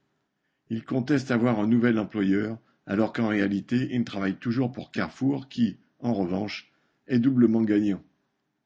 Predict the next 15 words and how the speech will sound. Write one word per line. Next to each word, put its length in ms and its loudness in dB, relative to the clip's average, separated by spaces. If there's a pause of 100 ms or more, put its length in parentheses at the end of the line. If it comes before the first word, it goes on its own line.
(580)
Le 160 2
groupe 280 2
reste 280 -2
en 100 2
effet 220 0
propriétaire 680 -2
des 120 0
murs 340 4
et 60 -2
des 140 -6
fonds 180 -6
de 80 -4
commerce 500 -6
des 120 -6
magasins, 560 -4